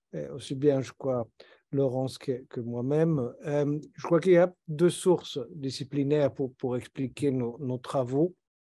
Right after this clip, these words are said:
Il y a d'un côté une source qui est européenne, ou presque euh, presque complètement européenne. Et puis, je parlerai aussi du-, d'une source américaine ou presque complètement américaine, parce qu'aujourd'hui,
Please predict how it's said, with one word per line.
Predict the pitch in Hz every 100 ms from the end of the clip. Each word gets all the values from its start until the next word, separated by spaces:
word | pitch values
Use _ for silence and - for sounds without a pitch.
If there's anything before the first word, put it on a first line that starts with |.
| _ _ _
Il | -
y |
a | 143
d'un | 147
côté | 131 147 160 147 - - - -
une | 147
source | - 143 - -
qui | 131
est | 143 131 _ - _ _ -
européenne, | 170 165 - 139 139 165
ou | 143
presque | - 165 - - - 143 143 _ 131 127 _ _ _ 143
euh, | 131 131 - - - -
presque | - 180 -
complètement | 147 170 151 156 151 143 147
européenne. | 123 135 135 127 156 175
Et | 165
puis, | - 190 180 156 160
je | 160
parlerai | 151 156 151 151
aussi | 151 - 165
du-, | 139 135
d'une | 139 139
source | 127 151 - 165
américaine | 180 147 127 143 - 135 135 151
ou | 143
presque | 127 _ - 143 - - 110 - - _
complètement | - 135 139 131 131 135 131 -
américaine, | 143 139 127 113 120 101 98
parce | 120
qu'aujourd'hui, | - 139 127 160 170 151 151 147 160 143